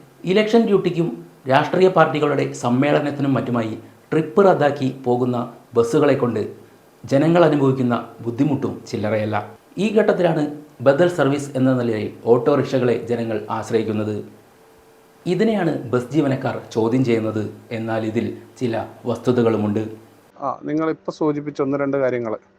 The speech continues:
Speaker 2: ആ, സ്വകാര്യ ബസ്സുകളും, ആ, സ്പെഷ്യൽ ട്രിപ്പുകൾ പോകുന്നത്, കല്യാണം, സമ്മേളനങ്ങൾ എന്നിവയൊക്കെ പോകുന്നത്, അതൊക്കെ പോകുന്നത്, ആ,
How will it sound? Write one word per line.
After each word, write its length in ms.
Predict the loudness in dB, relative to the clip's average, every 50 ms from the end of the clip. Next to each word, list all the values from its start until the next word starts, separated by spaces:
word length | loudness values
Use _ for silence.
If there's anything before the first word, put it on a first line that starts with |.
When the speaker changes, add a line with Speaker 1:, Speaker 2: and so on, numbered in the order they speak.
| -4
Speaker 2:
ആ, 60 | 0 2 2 2 2 2 0 0 -2 -4 -8 -10 -10 -4
സ്വകാര്യ 340 | -4 0 2 2 2 2 2
ബസ്സുകളും, 480 | 0 -2 -2 -4 -4 -4 -4 -6 -6 -10 _ -4 -2
ആ, 60 | 0 2 2 4 4 4 2 2 2 2 0 0 -2 -2 -2 -4 -4 -6 -6 -8 -8 -10 -12 -14
സ്പെഷ്യൽ 420 | -16 -12 -8 -4 -4 -2 0 -2 -2
ട്രിപ്പുകൾ 400 | -2 -4 -4 -2 0 0 0 0
പോകുന്നത്, 300 | -2 -4 -6 -8 -10 -6 -4
കല്യാണം, 420 | -4 -2 0 0 -2 -2 -2 -4 -6
സമ്മേളനങ്ങൾ 720 | -4 -6 -4 -4 -2 -2 -2 -2 -2 -4 -4 -4 -6 -6 _ _ _ _ _ _ _ _ _ _ _ _ -6
എന്നിവയൊക്കെ 440 | -2 2 2 2 2 2 0 -2 -6
പോകുന്നത്, 420 | -4 -2 -2 -2 -2 -4 -6 -8 -10 _ _ -4
അതൊക്കെ 500 | -2 -2 -2 -2 -2 0 0 0 0 -2 -4 -2
പോകുന്നത്, 400 | 0 0 2 2 2 0 0 0
ആ, 300 | -2 -4 -6 -6 -4 -2